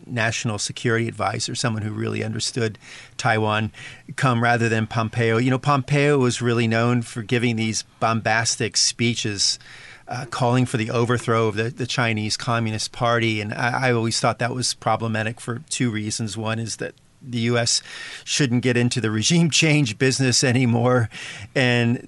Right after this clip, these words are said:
the second point is this kind of rhetoric really bolsters Xi Jinping. Um, Xi Jinping can point to it and say, "See, see, the foreigners are really trying to subvert us. We have to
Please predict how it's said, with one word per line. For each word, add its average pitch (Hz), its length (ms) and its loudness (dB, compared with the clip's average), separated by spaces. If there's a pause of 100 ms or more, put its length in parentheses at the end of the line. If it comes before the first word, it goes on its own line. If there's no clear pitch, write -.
(160)
the 135 140 -2
second 160 340 4
point 131 280 4
is 127 120 4
this 131 220 2
kind 143 240 2
of 113 160 0
rhetoric 123 340 4
really 117 300 2
bolsters 113 600 -2
Xi 113 260 -2
Jinping. 110 760 -2
Um, 120 240 -8
Xi 117 180 -4
Jinping 110 320 -2
can 110 120 -2
point 110 280 -2
to 120 80 -4
it 117 40 -2
and 117 100 -6
say, 113 200 0
"See, 131 320 2
see, - 160 0
the 117 100 -2
foreigners 123 500 2
are 123 140 2
really 123 300 0
trying 131 340 -4
to 117 100 -4
subvert 135 640 -2
us. 98 300 -6
We 113 140 2
have 110 220 0
to 113 160 -2